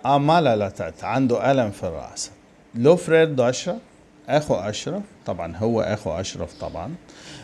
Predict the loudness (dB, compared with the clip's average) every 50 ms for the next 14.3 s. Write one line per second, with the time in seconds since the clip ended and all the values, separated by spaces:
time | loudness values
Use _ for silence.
0 | -8 -4 -4 -2 0 4 4 6 6 6 4 0 -2 -2 -4 -4 -2 0 0 -2
1 | -2 -2 -4 -2 0 0 0 0 0 0 -2 -4 -4 -4 -6 -4 -2 -2 -2 0
2 | 0 0 0 0 -2 -4 -6 -8 -6 -8 -8 -10 -12 -14 -16 -16 -16 -16 -18 -20
3 | -20 -20 -20 -20 -18 -16 -16 -16 -16 -14 -2 4 6 6 6 6 2 0 0 0
4 | -2 -2 -6 -2 0 0 0 0 2 2 4 4 4 4 2 0 -2 -2 -2 0
5 | 0 2 2 2 2 2 2 0 -4 -6 -4 -4 -4 -4 -6 -10 -14 -16 -14 -10
6 | -10 -8 -8 -6 -4 -2 -2 -2 -2 0 2 2 2 2 0 -2 -2 -2 -2 -2
7 | 0 0 0 -2 -2 -6 -8 -18 -20 -20 -12 -2 0 0 0 0 -2 0 2 2
8 | 2 2 2 -2 -2 -2 -4 -6 -6 -6 -4 -4 -4 -4 -6 -10 -14 -18 -20 -20
9 | -20 -20 -20 -12 -4 0 0 0 2 2 2 2 2 2 2 2 4 4 4 4
10 | 2 4 4 4 4 4 0 -4 -8 -12 -14 -10 -6 -4 -2 0 0 0 0 0
11 | 0 0 0 -2 -4 -2 -2 -6 -6 -4 -4 -4 -4 -2 -2 -2 -2 -2 -2 -4
12 | -6 -8 -10 -12 -16 -20 -20 -20 -20 -20 -20 -16 -12 -8 -4 -2 -2 -2 -2 -2
13 | 0 0 0 0 -2 -4 -8 -8 -4 -2 -2 -2 -2 -2 -6 -6 -4 -2 0 0
14 | -2 -2 -6 -10 -18 -20